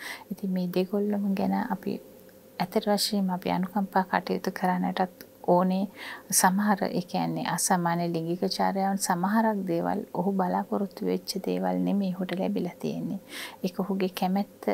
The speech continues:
අකමැත්තද වැඩක් නෑ. ඔහු, ඔහුට, ම්, මොකක් හරි ස්වභාවිකව හෝ දේහ විද්‍යාත්මක, ජීව විද්‍යාත්මකව කිසියම් අන්දමේ අසමානතාවයකින් ඔහුගේ ලිංගික තෝරාගෙන,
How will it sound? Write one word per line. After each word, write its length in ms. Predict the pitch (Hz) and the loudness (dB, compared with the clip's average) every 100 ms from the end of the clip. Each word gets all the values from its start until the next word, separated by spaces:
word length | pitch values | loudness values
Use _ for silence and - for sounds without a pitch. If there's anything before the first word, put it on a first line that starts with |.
| - 220 | -2 -2
අකමැත්තද 600 | 202 - 190 185 185 185 | -2 0 0 -2 -4 -4
වැඩක් 320 | 82 - - | -2 -2 -2
නෑ. 180 | 196 233 - | -2 -6 -6
ඔහු, 160 | 202 208 208 - | -2 -2 -2 -6
ඔහුට, 300 | 190 214 - 202 226 - - - - | -4 -2 -2 -2 -2 -10 -16 -14 -6
ම්, 340 | 165 170 170 170 - - - - - | -2 0 -2 -6 -14 -20 -20 -20 -8
මොකක් 400 | 208 190 196 - | -4 -2 -2 -4
හරි 200 | - 190 | -4 -2
ස්වභාවිකව 800 | 185 196 185 185 214 214 - - 180 | 0 2 2 2 2 0 0 -2 -2
හෝ 200 | - - | -2 -2
දේහ 320 | 180 196 196 | 2 2 4
විද්‍යාත්මක, 600 | 196 185 - 180 185 196 190 | 2 0 0 0 0 -2 -2
ජීව 200 | - 196 | 0 0
විද්‍යාත්මකව 760 | 202 185 - 180 180 180 185 190 226 - - - - | 0 0 0 -2 0 -4 -2 -4 -4 -8 -14 -14 -10
කිසියම් 500 | - - 226 214 180 | -2 4 4 6 4
අන්දමේ 540 | 165 180 175 170 185 | 2 0 0 0 0
අසමානතාවයකින් 1300 | 180 - 175 170 165 - 175 180 180 208 208 - 208 | 0 0 0 0 0 0 0 2 2 2 0 -2 -2
ඔහුගේ 260 | 196 185 180 | 0 2 0
ලිංගික 340 | 185 170 180 175 | 0 -2 0 -2
තෝරාගෙන, 720 | 180 165 160 185 - - - | 0 0 0 -2 -4 -4 -8